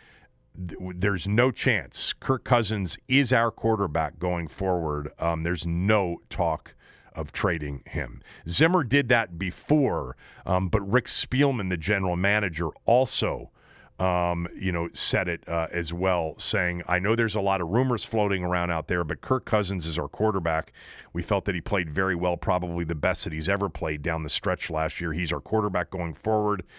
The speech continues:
and we look forward to having him another year in this system. I'm excited for him and what he's going to bring to our team next year." But anyway, um, look, you know, I'll, I'll tell everybody,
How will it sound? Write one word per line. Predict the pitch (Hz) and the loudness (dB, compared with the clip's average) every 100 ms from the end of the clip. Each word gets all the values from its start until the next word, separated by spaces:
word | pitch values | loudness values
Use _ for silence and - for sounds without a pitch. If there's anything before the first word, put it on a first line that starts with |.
| - - | -20 -6
and | 82 85 | -2 0
we | |
look | 85 82 | -2 -2
forward | - 92 87 | -2 0 0
to | 73 | 0
having | 87 90 87 | 0 0 0
him | 82 78 | -2 0
another | 78 80 80 | 0 0 -2
year | 78 78 | -2 -2
in | 76 | -2
this | 73 - | -4 -2
system. | 98 90 - 78 | -2 -2 -4 -4
I'm | 73 | -4
excited | 71 - 92 82 71 | -4 -2 -2 -2 -4
for | 76 | -6
him | 76 69 67 - - - | -4 -6 -10 -14 -20 -6
and | 82 82 | -4 -2
what | 80 | -2
he's | 80 - | -4 -4
going | 85 73 | -4 -4
to | |
bring | 71 78 76 | -4 -4 -4
to | 71 | -6
our | 62 | -8
team | - 87 76 | -6 -4 -4
next | 64 - - | -4 -10 -12
year." | 64 60 - - - - | -12 -14 -20 -20 -20 0
But | 110 113 | 4 4
anyway, | 127 82 69 65 - | 4 0 -6 -6 0
um, | 101 98 92 - - - - | 2 2 -2 -6 -16 -20 2
look, | 190 190 - - | 4 4 0 0
you | 147 | 4
know, | 143 135 - - | 4 2 -4 2
I'll, | 143 - - | 2 2 -2
I'll | - 170 | 2 2
tell | - 170 185 | 6 4 4
everybody, | 101 85 76 62 | 2 -2 -4 -4